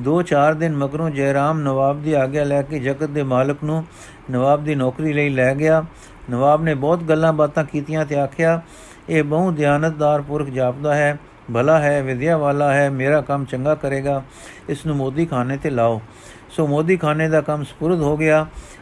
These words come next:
ਖਾਨ ਵੱਲੋਂ ਸਿਰੋਪਾਓ ਮਿਲਿਆ, ਕੁਛ ਅਲੂਫਾ ਅਰਥਾਤ ਰਸਦਾਂ ਮੁਕਰਰ ਹੋਈਆਂ ਤੇ ਕੁਛ ਤਲਬ। ਕੰਮ ਮੋਦੀ ਦਾ ਬਹੁਤ ਅੱਛਾ ਨਿਭਣ ਲੱਗਾ। ਸੱਚੇ ਤੇ ਸੁੱਚੇ ਹੱਥਾਂ ਵਿੱਚੋਂ ਜੋ ਕੁਛ ਹੁੰਦਾ ਹੈ, ਸੋ ਸੋਹਣਾ ਹੁੰਦਾ ਹੈ।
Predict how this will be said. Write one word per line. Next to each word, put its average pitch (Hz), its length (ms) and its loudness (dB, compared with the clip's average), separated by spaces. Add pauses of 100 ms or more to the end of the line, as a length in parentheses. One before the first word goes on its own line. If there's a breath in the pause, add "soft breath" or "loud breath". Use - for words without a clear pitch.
(160)
ਖਾਨ 151 220 2
ਵੱਲੋਂ 156 280 0
ਸਿਰੋਪਾਓ 143 520 0
ਮਿਲਿਆ, 151 380 2
ਕੁਛ 151 320 -6 (120)
ਅਲੂਫਾ 156 500 0 (560 loud breath)
ਅਰਥਾਤ 143 380 2
ਰਸਦਾਂ 151 380 0
ਮੁਕਰਰ 147 420 -2
ਹੋਈਆਂ 143 380 -2
ਤੇ 143 160 -8
ਕੁਛ 139 220 -6 (100)
ਤਲਬ। 127 280 2 (640 loud breath)
ਕੰਮ 160 180 2
ਮੋਦੀ 156 340 0
ਦਾ 170 140 6
ਬਹੁਤ 151 320 0
ਅੱਛਾ 147 240 -2
ਨਿਭਣ 143 380 -2
ਲੱਗਾ। 147 340 0 (420 loud breath)
ਸੱਚੇ 160 380 0
ਤੇ 175 160 0
ਸੁੱਚੇ 151 400 -2
ਹੱਥਾਂ 135 300 -2
ਵਿੱਚੋਂ 151 280 -4
ਜੋ 143 220 -2
ਕੁਛ 165 260 -6
ਹੁੰਦਾ 143 280 0
ਹੈ, 147 200 0
ਸੋ 139 160 -4
ਸੋਹਣਾ 156 320 -2
ਹੁੰਦਾ 123 320 -2
ਹੈ। 117 160 -6